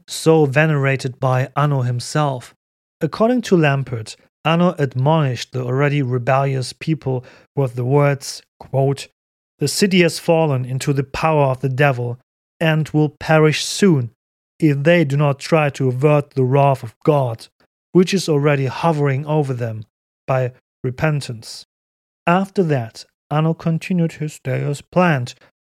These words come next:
In the meantime, however, the young merchant's son did everything to call more and more people to arms, because he was still outrageous about the double attempt to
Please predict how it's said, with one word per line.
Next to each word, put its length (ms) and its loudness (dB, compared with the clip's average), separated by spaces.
In 400 -4
the 180 -10
meantime, 500 2
however, 360 0
the 120 -6
young 360 2
merchant's 440 0
son 480 0
did 320 2
everything 680 -2
to 100 -8
call 240 0
more 300 4
and 100 -4
more 220 0
people 300 -6
to 160 -6
arms, 440 -2
because 240 -8
he 60 -8
was 180 -4
still 260 2
outrageous 560 0
about 320 -2
the 180 -8
double 400 2
attempt 480 -6
to 360 -4